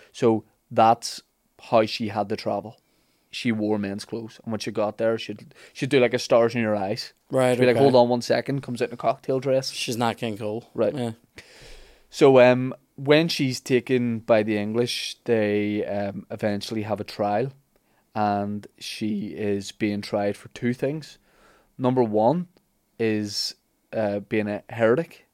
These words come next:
Speaker 2: Right.
Speaker 1: Right. F-, so, uh, you know, they're saying she, she's saying she's being talking to by, spoken to by God, but they don't believe that and that kind of thing.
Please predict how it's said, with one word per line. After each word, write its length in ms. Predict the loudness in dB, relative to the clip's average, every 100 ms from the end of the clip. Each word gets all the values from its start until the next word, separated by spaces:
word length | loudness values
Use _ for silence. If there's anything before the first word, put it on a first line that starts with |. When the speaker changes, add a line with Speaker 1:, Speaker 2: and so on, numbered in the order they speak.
| _
Speaker 2:
Right. 220 | -8 -8 -12 _
Speaker 1:
Right. 140 | -4 -4
F-, 180 | -4 -14
so, 400 | -4 0 0 -4 -10 _ _ _ _
uh, 400 | -4 -2 -2 -4 -8 -16 -20 -14
you 180 | -8 -6
know, 120 | -4
they're 160 | -6
saying 300 | -6 -6 -6
she, 400 | -6 -8 -8 -12 -18
she's 320 | -12 -10 -10 -14 _ _ _
saying 360 | -4 -2 -2
she's 120 | -8 -6
being 180 | -6 -4
talking 240 | -6 -6
to 180 | -6 -6
by, 160 | -6 -8
spoken 300 | -10 -8 -8 -6
to 100 | -2
by 140 | -2
God, 400 | -2 -2 -2 -2
but 140 | -6
they 100 | -6 -6
don't 120 | -6
believe 240 | -8 -10
that 160 | -12 -16
and 100 | -16
that 80 | -18
kind 140 | -18
of 80 | -16
thing. 120 | -18